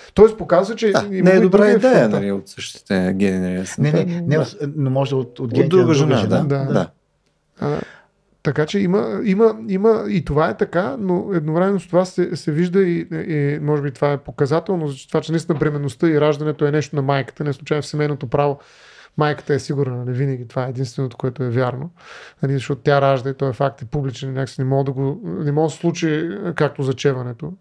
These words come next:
Speaker 1: или
Speaker 2: Мгм.
Speaker 1: както оплождането. Оплождането също може да е публично, ако е в проветка, но, а, във всички случаи, нали, господството на жената върху раждането, според мен, е абсолютен факт. Нали, като раждане в момента, но не е било така преди сто години, разбира се.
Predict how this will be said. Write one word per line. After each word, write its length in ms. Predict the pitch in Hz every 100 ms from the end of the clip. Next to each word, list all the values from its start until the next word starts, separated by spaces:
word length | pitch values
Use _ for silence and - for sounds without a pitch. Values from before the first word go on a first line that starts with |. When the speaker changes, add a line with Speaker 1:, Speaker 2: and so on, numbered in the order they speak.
| -
Speaker 1:
или 100 | 175
Speaker 2:
Мгм. 80 | 160
Speaker 1:
както 240 | 135 139
оплождането. 640 | 120 147 139 113 120 123
Оплождането 480 | 160 139 202 208 196
също 200 | 202 -
може 160 | 175 147
да 60 |
е 40 | 139
публично, 400 | - 147 139 151
ако 160 | 139 143
е 60 |
в 140 | 120 -
проветка, 440 | 139 127 127 185
но, 100 | 170 - - - - -
а, 300 | 156 147 147 208
във 240 | 170 143
всички 260 | - 175 156
случаи, 480 | 156 151 185 190
нали, 320 | 214 156 156 160
господството 720 | 135 135 - 170 170 190 180
на 100 | 151
жената 360 | 120 156 156
върху 300 | 139 135 139
раждането, 680 | 135 135 135 160 156 208 233 -
според 320 | - 165 143
мен, 160 | 147 143
е 120 | 156
абсолютен 460 | 151 - 175 175 160
факт. 280 | 123 127 - _ - - -
Нали, 200 | 196 -
като 380 | - 175 175 175 - -
раждане 460 | 160 165 170 165
в 80 | 170
момента, 440 | 165 170 185 175 131
но 100 | 143
не 100 | 160
е 40 |
било 200 | 165 175
така 180 | 175 175
преди 180 | 175 185
сто 200 | 180 202
години, 300 | 202 185 139
разбира 260 | 123 127
се. 100 | 123